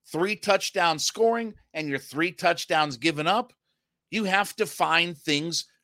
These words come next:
to influence the game. You have to sack the other team's quarterback. You have to capitalize on a turnover. Your offense has to be able to convert in the red zone. At times, you're gonna have to not settle for a field goal, turn it into a touchdown in the red zone.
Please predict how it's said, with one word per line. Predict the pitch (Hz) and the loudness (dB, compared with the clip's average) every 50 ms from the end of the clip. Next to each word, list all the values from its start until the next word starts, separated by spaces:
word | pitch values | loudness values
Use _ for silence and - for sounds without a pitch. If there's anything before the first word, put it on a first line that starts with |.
| _ - | _ -6
to | - 202 202 190 _ - | -6 -4 -4 -6 _ -4
influence | 170 180 175 175 151 - - 165 160 156 170 175 170 - - | -2 -2 -2 -2 -4 -4 -2 0 0 0 0 0 0 0 0
the | 208 202 | 0 -2
game. | 175 170 220 233 262 285 294 135 82 - _ _ _ _ - | 0 0 0 0 0 0 -2 -4 -8 -12 _ _ _ _ -6
You | 139 160 156 | 0 4 6
have | 147 151 165 175 - - | 8 8 6 4 0 -4
to | 196 180 | -2 0
sack | - - 214 185 190 202 190 - | 0 2 2 2 2 2 0 0
the | 180 170 | 2 4
other | 175 185 196 277 | 4 4 4 0
team's | - - 190 196 202 196 - | -4 -6 -6 -6 -6 -6 -8
quarterback. | - - 220 240 247 240 226 151 113 - _ _ _ _ _ _ | -6 0 4 4 4 4 2 0 -2 -2 _ _ _ _ _ _
You | - 139 143 | -4 0 2
have | 147 151 156 - | 2 2 2 0
to | - 180 | -8 -12
capitalize | - - - 220 220 233 233 233 202 196 180 160 156 151 151 151 131 160 | -8 -4 -2 0 0 0 0 0 -2 0 2 2 4 2 2 2 0 -2
on | 160 165 | -4 -4
a | 160 | -4
turnover. | - - - 226 233 220 196 160 135 - 113 - _ _ _ _ _ _ | -6 -6 -6 -4 0 2 2 2 2 0 -4 -8 _ _ _ _ _ _
Your | 120 151 170 170 | -2 2 4 4
offense | 165 185 214 233 226 - 202 185 175 - - | 6 6 6 4 2 0 -2 -2 -2 0 0
has | 175 170 160 - | 0 0 0 -2
to | - 156 | -4 -6
be | 143 170 170 185 | -4 -2 -2 -2
able | 202 180 170 165 165 160 _ _ _ _ - | -2 0 0 -2 -2 -2 _ _ _ _ -10
to | - 175 156 | -8 -8 -4
convert | 151 185 175 160 131 123 156 160 175 170 | -2 -4 -4 -2 -2 2 2 2 2 2
in | 170 175 | 0 -2
the | 175 175 | -2 0
red | 170 180 190 220 196 175 | 4 4 4 4 2 0
zone. | 147 139 135 117 104 98 107 | -4 -2 -2 -2 -4 -6 -8
At | 123 - - | -10 -6 -2
times, | - 165 175 170 139 | 0 0 0 0 -4
you're | 139 | -6
gonna | 165 170 160 | -4 -2 -2
have | 147 170 185 185 - | 0 0 0 0 0
to | - 170 165 160 - _ _ _ _ _ - | 0 -2 0 -2 -2 _ _ _ _ _ 0
not | 110 139 165 - | 2 2 2 2
settle | - - - 196 202 214 220 | 0 0 2 2 4 4 2
for | 190 - - 170 | -2 -2 -2 -2
a | 156 | -2
field | - - 156 160 151 143 120 | -2 -2 -2 -2 -2 0 2
goal, | 135 160 180 202 202 _ _ _ _ - | 4 4 4 4 2 _ _ _ _ -8
turn | - - 160 151 151 | -2 -2 0 0 0
it | 151 160 | 0 0
into | 175 180 185 196 | 0 2 2 0
a | 202 | 0
touchdown | 202 - 220 220 214 - - 185 151 143 | 0 2 0 0 0 0 -2 0 0 0
in | |
the | 131 117 | 0 -2
red | 113 120 113 98 | -2 -2 -2 -2
zone. | - 110 95 80 | -6 -12 -14 -14